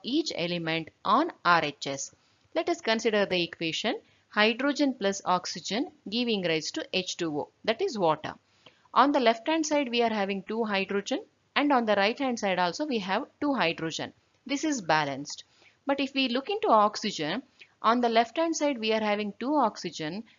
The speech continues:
and on the right hand side we have only one oxygen. So law of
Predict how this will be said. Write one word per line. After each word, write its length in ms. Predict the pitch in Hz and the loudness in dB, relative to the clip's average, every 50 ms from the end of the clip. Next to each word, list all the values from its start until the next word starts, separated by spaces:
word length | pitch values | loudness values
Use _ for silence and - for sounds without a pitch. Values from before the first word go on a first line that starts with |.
| _ _ | _ _
and 220 | - 214 254 294 311 294 | 0 0 2 2 4 2
on 100 | 262 233 | 2 4
the 100 | 208 196 | 2 4
right 220 | 190 190 208 208 262 | 4 2 0 0 -2
hand 160 | 262 247 226 | -4 -4 -2
side 220 | - 196 196 190 175 | -2 -2 -2 -2 -4
we 120 | 170 175 | -4 -6
have 240 | 175 180 180 196 - - - 180 | -4 -4 -4 -4 -4 -4 -6 -4
only 260 | 196 196 185 180 196 214 - | -4 -4 -4 -4 -4 -6 -8
one 340 | - 175 185 208 247 285 277 - - - 170 | -8 -4 0 0 2 2 0 0 0 0 0
oxygen. 560 | 175 170 - - 175 160 - 165 135 127 - - _ _ _ _ | 0 0 -4 -8 -8 -6 -6 -6 -8 -8 -10 -16 _ _ _ _
So 480 | - - - 196 175 170 196 285 - - _ _ _ - | -10 -6 -4 -2 0 0 0 -2 -2 -6 _ _ _ -8
law 360 | 185 196 208 214 240 262 330 | -4 0 2 4 4 4 6
of 120 | 339 - | 6 6